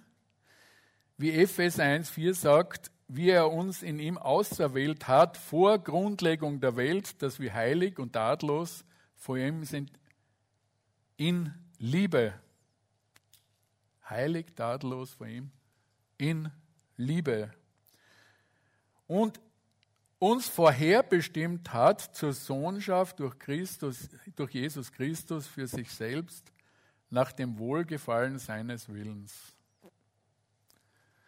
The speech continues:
Lassen wir das einmal so auf der Zunge zergehen, dass du ein Gedanke Gottes ist, der von Ewigkeit her vorbereitet ist.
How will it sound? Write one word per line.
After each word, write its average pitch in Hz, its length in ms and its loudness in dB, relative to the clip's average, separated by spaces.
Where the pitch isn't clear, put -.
Lassen 175 320 4
wir 180 80 4
das 165 200 4
einmal 160 360 6
so 160 1080 0
auf 135 220 2
der 139 140 -4
Zunge 147 520 -4
zergehen, 131 600 -4
dass 127 280 -8
du 151 260 -6
ein 127 120 -2
Gedanke 127 520 -8
Gottes 131 460 -10
ist, - 540 -12
der 120 140 -4
von 120 200 -12
Ewigkeit 123 640 -8
her 113 200 -4
vorbereitet 110 680 -8
ist. 98 220 -18